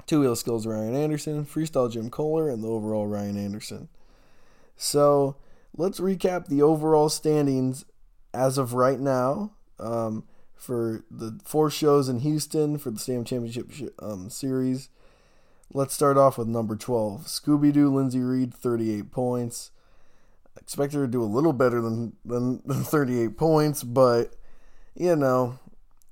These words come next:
last is last. Eleventh, uh, I am surprised. Corey Rummel and Rage, fifty-one points only. I thought he's,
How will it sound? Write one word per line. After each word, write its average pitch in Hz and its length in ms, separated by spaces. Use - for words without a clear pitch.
last 127 440
is 123 100
last. 107 600
Eleventh, 139 600
uh, 127 140
I - 160
am 302 180
surprised. - 1120
Corey 185 360
Rummel 180 460
and 170 140
Rage, 170 460
fifty-one 175 840
points 156 440
only. 101 500
I 185 200
thought 330 200
he's, 160 280